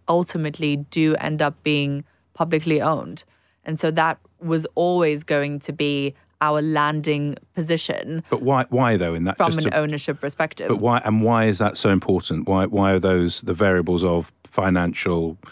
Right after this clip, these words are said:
Speaker 2: big consumer base equals publicly listed? What does it do for you, uh, in the business?
Speaker 1: It comes with a lot of trust, I believe, in the company. Being public means that you are very transparent.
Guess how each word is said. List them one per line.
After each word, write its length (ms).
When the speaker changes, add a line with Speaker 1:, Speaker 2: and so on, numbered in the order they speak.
Speaker 2:
big 160
consumer 460
base 440
equals 580
publicly 400
listed? 280
What 140
does 140
it 160
do 220
for 140
you, 380
uh, 60
in 280
the 60
business? 560
Speaker 1:
It 160
comes 340
with 380
a 100
lot 220
of 120
trust, 540
I 100
believe, 500
in 160
the 80
company. 480
Being 340
public 460
means 300
that 180
you 140
are 100
very 340
transparent. 760